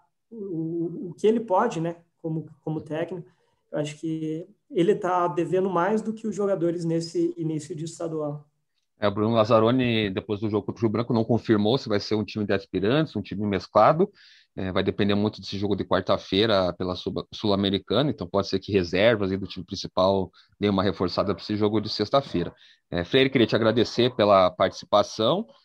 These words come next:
Speaker 2: e semana que vem tamo junto de volta.
Speaker 1: Valeu, Gui. Obrigado pela participação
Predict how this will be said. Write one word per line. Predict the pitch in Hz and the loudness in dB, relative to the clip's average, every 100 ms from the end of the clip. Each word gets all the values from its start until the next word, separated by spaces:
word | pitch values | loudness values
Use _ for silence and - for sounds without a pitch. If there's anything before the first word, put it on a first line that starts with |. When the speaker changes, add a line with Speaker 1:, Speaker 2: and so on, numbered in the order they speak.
| _ _ | _ _
Speaker 2:
e | - 85 | -14 -10
semana | - 107 104 | -4 -2 -2
que | 92 | -2
vem | 92 | -4
tamo | 131 127 | -2 -2
junto | 127 123 | -2 -4
de | 139 | -2
volta. | 120 - _ _ _ - - _ _ _ _ _ _ | 0 0 _ _ _ -20 -20 _ _ _ _ _ _
Speaker 1:
Valeu, | 160 151 151 | -2 -2 -2
Gui. | 147 | -6
Obrigado | 143 147 160 160 | -4 -4 -4 -2
pela | 156 156 151 | -2 -2 -4
participação | - 160 151 - - 165 165 170 190 | -6 -6 -6 -8 -6 -6 -4 -4 -6